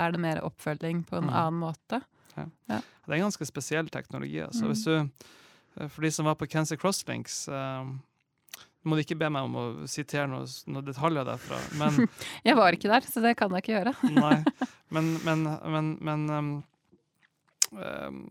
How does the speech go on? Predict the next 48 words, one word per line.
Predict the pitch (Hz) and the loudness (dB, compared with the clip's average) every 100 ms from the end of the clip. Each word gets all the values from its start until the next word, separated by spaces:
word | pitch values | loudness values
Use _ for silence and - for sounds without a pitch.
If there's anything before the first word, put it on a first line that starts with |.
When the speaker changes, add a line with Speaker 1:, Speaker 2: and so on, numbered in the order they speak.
| - - - - | -16 -16 -14 -2
Speaker 2:
det | 160 | 4
var | 160 160 | 6 6
jo, | |
eh, | 135 147 143 139 - 67 - - - | 2 0 -2 -4 -6 -8 -8 -12 -4
en | 165 | 2
av | 160 | 2
de | 151 | 2
som | - | -2
startet | 139 - 147 175 - 143 | -4 0 2 2 2 -2
det | 117 | -2
på, | - 131 | -6 -10
dette | 147 - 131 | -8 -6 -8
på | - 139 135 - - - | -4 -4 -4 -10 -20 -8
Memorial, | 143 147 156 131 127 131 | -2 2 4 2 -2 -4
eh, | 139 143 147 143 | -4 -4 -6 -6
i, | 143 | -6
i, | 139 143 143 135 139 160 | -4 -4 -6 -6 -8 -4
i | |
New | 139 139 | -2 2
York, | 165 143 | 0 -2
s-, | - | -10
som | - 147 | -6 -2
lagde | 139 156 165 | 2 0 0
C | 160 | -2
A | 127 127 - 143 | -4 -4 -8 -6
R-T-celler | 139 147 143 | -4 -4 -4
første | - 160 - 143 | -4 -6 -4 -2
gang. | 175 131 - - - - - _ _ - | -2 -4 -6 -20 -20 -20 -20 _ _ -12
Eh, | - - 139 | -6 -4 -4
Sadelain, | - 180 156 135 131 131 _ - - | -2 -2 -2 -4 -8 -10 _ -20 -10
han | 147 143 | -2 0
var | 139 139 | 2 0
jo | 139 | -2
der | 139 | -8
og | - | -10
fortalte | - 143 135 147 | -4 -4 -4 -6
om | 131 135 139 | -8 -8 -2
hvor, | 147 | 0
hva | 147 143 143 | 2 2 2
de | 139 | 0
driver | 139 143 143 | -2 -2 -2
med | 139 | 2
nå, | 175 123 | 2 2
hva | 131 143 | 0 0
er | |
neste | 147 156 - | 2 0 -2
skritt | 156 131 120 - | -4 -4 -8 -8
med, | 135 135 | -8 -8